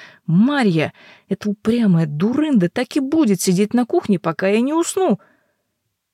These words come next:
Мне-то к такому ритму не привыкать, но младшая не выдержит и свалится в школе. Я с усилием помассировала уставшие глаза.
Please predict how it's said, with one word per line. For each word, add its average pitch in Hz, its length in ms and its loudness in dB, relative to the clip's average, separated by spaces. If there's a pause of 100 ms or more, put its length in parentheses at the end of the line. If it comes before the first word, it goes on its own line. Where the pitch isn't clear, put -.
(880)
Мне-то 208 340 0
к - 60 -14
такому 165 360 0
ритму 160 240 0
не 160 140 2
привыкать, 156 580 -2
но 147 320 -4
младшая 170 520 -2
не 165 160 2
выдержит 185 420 0
и 156 40 -6
свалится 180 460 -2
в - 60 -10
школе. 262 400 -2 (560)
Я 247 240 -2
с - 100 -4
усилием 285 520 0
помассировала 214 760 0
уставшие 170 640 -2
глаза. 151 480 -4